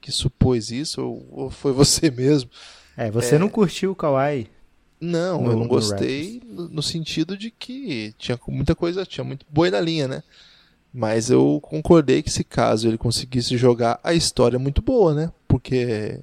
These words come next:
Speaker 1: e M V P é história, né, Lucas? M V P não é,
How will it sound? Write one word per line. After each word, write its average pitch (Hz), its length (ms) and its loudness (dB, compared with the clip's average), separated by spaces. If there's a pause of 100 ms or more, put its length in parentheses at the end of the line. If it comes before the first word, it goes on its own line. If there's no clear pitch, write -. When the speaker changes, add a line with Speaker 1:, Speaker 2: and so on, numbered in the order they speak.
Speaker 1:
e 131 280 -14
M 135 100 -8
V 139 160 -4
P 151 120 -4
é - 20 -6
história, 123 480 6
né, 123 80 0
Lucas? 101 320 -4
M 110 120 -16
V 110 120 -20
P 123 180 -18
não 151 160 -10
é, 156 340 -10